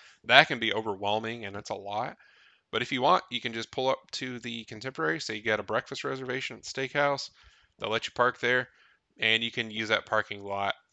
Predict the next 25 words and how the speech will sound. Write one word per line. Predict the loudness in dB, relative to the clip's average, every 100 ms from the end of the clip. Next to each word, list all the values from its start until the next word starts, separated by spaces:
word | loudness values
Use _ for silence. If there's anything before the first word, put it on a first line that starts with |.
| _ _ _
until | -4 0
you're | 4
ready | 4 4
to | 2
go | 0
for | -4
the |
day, | -8 -8
basically, | -4 -4 -4 -6 -8 -8 _ _ -20 -8
um, | -6 -6 -8
as | -6
long | -4
as |
you | -2
have | -2
a |
reservation. | -2 -2 -2 -4 -6 _ _ -20 _ _ _ _ _ -20 -20 -14
So | -10
we | -2
like | -2 0
to | -4
do | -2 2
that. | 6 6 4 -10 -20 _ _ _ _ _
So | -2
anyways, | 2 4 4 0 -4